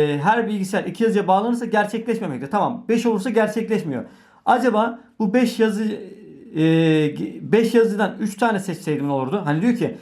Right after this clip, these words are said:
her bilgisayar üç yazıya bağlanırsa da sağlanabiliyor diyor. Beşin üçlüsünü hesaplayalım arkadaşlar. E, beşin üçlüsüyle beşin ikilisi zaten birbirine eşit. O da on. He, demek ki beş seçeneği olmayacak. O zaman ne yapacağız arkadaşlar? O zaman şöyle yapacağız.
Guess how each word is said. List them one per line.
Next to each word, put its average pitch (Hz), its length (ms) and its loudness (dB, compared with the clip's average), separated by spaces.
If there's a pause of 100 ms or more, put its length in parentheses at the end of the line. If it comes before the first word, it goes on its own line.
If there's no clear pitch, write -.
(260)
her 208 240 2
bilgisayar 196 260 0
üç 196 140 -2
yazıya 196 220 2
bağlanırsa 233 380 0
da 262 80 -4
sağlanabiliyor 226 560 0
diyor. 180 120 -4
Beşin 208 200 0
üçlüsünü 233 300 -2
hesaplayalım 160 400 -2
arkadaşlar. 143 460 -4 (280)
E, 170 100 -2
beşin 220 200 2
üçlüsüyle 196 420 -2
beşin 196 200 -2
ikilisi 190 220 -4
zaten 190 280 0
birbirine 190 180 0
eşit. 226 280 -4 (260)
O 240 160 4
da 220 40 4
on. 139 220 -2
He, 165 260 -2
demek 214 280 -4
ki 226 220 -6 (240)
beş 254 140 2
seçeneği 220 360 0
olmayacak. 156 400 -2 (360)
O 202 60 4
zaman 247 200 2
ne 254 40 2
yapacağız 196 320 2
arkadaşlar? 170 460 -2 (120)
O 226 100 2
zaman 226 300 0 (300)
şöyle 240 260 4
yapacağız. 202 480 0